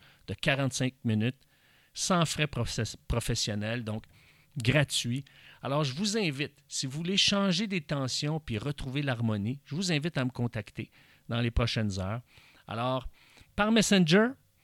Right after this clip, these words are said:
ou par, euh, la boîte privée, ça va me faire plaisir. Demain, de quoi parle-t-on ? Quelles sont les peurs derrière les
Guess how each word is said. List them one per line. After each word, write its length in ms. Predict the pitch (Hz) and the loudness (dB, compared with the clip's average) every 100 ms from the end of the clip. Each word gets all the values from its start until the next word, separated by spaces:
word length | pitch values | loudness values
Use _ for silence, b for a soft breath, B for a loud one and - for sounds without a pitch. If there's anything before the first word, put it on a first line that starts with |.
| b b b b - | b b b b 4
ou 200 | 170 208 | 6 6
par, 500 | - 139 139 131 - 113 | 2 2 2 0 -4 -6
euh, 200 | 117 104 110 - _ _ - | -6 -6 -10 -18 _ _ -6
la 160 | 120 117 | -2 2
boîte 240 | 127 131 | 2 2
privée, 480 | - 117 101 107 127 - | 2 2 2 -2 -4 -6
ça 140 | - | -2
va 80 | 107 | -2
me 40 | |
faire 200 | 104 107 | 0 -4
plaisir. 400 | - 98 87 82 - - | -4 -6 -6 -10 -12 6
Demain, 320 | 214 247 247 - _ _ - - - | 8 8 4 0 _ _ -20 -20 -12
de 80 | - | -6
quoi 200 | 107 156 | 0 2
parle-t-on ? 540 | 156 147 131 - 165 175 B B B B B - | 4 4 4 2 -4 -4 B B B B B -12
Quelles 240 | - 247 | -4 -2
sont 220 | - 302 311 | -2 -4 0
les 160 | 165 | 2
peurs 440 | - 165 185 180 127 | 6 6 6 2 0
derrière 600 | 110 110 120 135 147 127 | 0 0 0 0 0 0
les 360 | 107 98 87 | -2 -4 -6